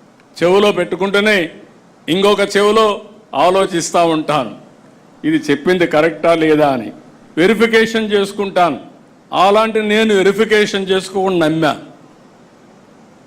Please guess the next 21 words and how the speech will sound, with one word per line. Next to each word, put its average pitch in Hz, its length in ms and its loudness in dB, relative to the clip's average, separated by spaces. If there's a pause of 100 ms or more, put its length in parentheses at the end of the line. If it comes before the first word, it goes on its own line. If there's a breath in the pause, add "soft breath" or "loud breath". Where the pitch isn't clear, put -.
(500)
టైమ్ 233 360 0
పాస్ 220 280 2
అయింది. 185 400 -2 (1120)
డెవలప్‌మెంట్స్ 226 760 0
ఎప్పుడూ 220 320 0
మీకోసరం, 214 640 0
నా 202 140 2
కోసరం 214 420 0
ఆగవు. 196 480 2
ఈ 175 140 -4
విషయం 208 360 -4
కూడా 214 140 2
మీరు 208 160 2
గుర్తుపెట్టుకోవాలి. 196 880 0 (880)
ఇది 180 160 2
ఒక 208 280 0
కేస్ 214 300 2
స్టడీ 214 280 2
మీ 208 160 0
మనసుల్లో 208 560 0
ఉండాలి. 202 480 2